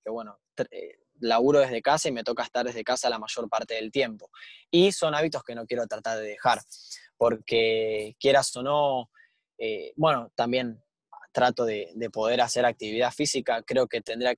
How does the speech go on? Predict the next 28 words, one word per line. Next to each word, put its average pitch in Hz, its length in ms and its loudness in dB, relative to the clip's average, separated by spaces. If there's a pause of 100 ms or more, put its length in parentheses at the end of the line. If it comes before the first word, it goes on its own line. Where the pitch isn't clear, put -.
tengo 139 240 0
que 113 80 -8
estar 127 240 2
en 117 140 -6
un, 110 520 -12
intento 135 420 0
estar 143 200 4
en 131 140 -2
un 127 320 -4
equilibrio 123 560 2
entre 110 340 -6
la 107 160 -2
cuerpo, 123 560 2
el 120 160 0
cuerpo, 123 520 2
la 113 120 -4
mente 117 300 -6
y 110 40 -2
el 110 80 -6
espíritu. 135 540 -2 (480)
Eso 117 220 -6
es - 60 -14
clave, 131 600 6
desde 110 240 -6
leer 147 600 2
para 110 200 -6
la 117 120 -8
mente, 147 720 -4